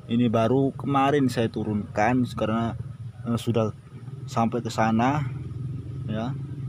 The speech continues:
Kalau saya biarkan sampai ke atas, nanti susah,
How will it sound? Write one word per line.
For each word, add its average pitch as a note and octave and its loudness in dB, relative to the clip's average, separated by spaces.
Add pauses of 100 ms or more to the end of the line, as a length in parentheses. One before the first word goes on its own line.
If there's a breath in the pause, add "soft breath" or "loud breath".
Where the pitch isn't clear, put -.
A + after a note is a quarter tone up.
(480)
Kalau A#2 2
saya C#3 4
biarkan B2+ 4
sampai A#2+ 2
ke B2+ 4
atas, B2+ 4 (240)
nanti B2 4
susah, B2+ -2